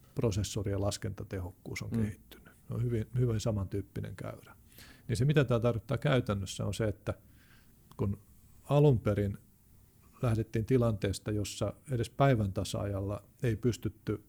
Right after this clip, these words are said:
Speaker 1: aurinkoenergiaa keräämään yhtä kustannustehokkaasti kuin vaikkapa hiilivoimalalla tuottamaan. Niin sitten kun tää käyrä oli päässyt riittävän pitkälle, niin siellä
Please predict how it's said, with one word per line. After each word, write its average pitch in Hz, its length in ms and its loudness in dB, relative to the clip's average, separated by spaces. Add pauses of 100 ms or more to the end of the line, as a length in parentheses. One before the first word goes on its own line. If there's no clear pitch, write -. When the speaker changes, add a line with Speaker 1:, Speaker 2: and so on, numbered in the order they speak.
(140)
Speaker 1:
aurinkoenergiaa 104 840 0
keräämään 101 600 0 (800)
yhtä 131 260 2
kustannustehokkaasti 113 1160 0
kuin 110 160 -4
vaikkapa 113 320 -2
hiilivoimalalla 101 760 2
tuottamaan. - 680 -8 (920)
Niin - 60 -2
sitten - 160 2
kun 123 120 2
tää 120 240 4 (1040)
käyrä 135 320 6
oli 101 140 2
päässyt 120 360 -2
riittävän 127 380 2
pitkälle, 110 480 0
niin 107 160 -4 (100)
siellä 127 240 2